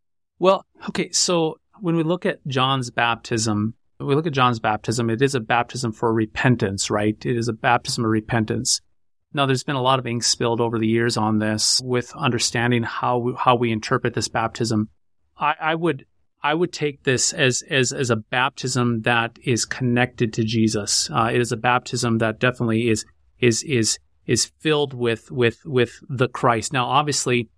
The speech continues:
Jesus institutes baptism after his resurrection. He goes, "Therefore, go into all nations, making disciples." And how do you make disciples? You make them by baptizing and teaching. Um, however, when you look at this baptism itself,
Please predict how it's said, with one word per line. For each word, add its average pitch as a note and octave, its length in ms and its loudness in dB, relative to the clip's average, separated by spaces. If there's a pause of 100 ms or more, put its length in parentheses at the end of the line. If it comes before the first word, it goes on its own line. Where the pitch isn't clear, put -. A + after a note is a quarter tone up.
(380)
Jesus C3+ 320 2
institutes C3+ 680 0
baptism A#2+ 680 -2 (180)
after B2 440 0
his A#2 280 -2
resurrection. A2+ 600 0
He G#2 60 0
goes, A2 200 2 (300)
"Therefore, C3 420 0
go A#2+ 220 2
into A#2 160 -4
all A#2+ 180 2
nations, A2+ 720 0
making B2 320 2
disciples." A2+ 540 0
And G#2 100 -10
how C3 120 4
do C3+ 40 4
you B2+ 60 2
make B2 160 -4
disciples? B2+ 560 -2
You B2 80 -2
make A#2 220 0
them A#2 120 -2
by G#2+ 220 0 (240)
baptizing A#2 720 0
and G#2+ 120 0
teaching. A2 480 -2 (540)
Um, A#2 340 -4 (120)
however, C#3+ 400 0
when C#3+ 220 -2
you B2 100 0
look C3+ 180 -4
at B2+ 180 -4
this B2+ 200 0
baptism A#2+ 500 0
itself, A2 480 0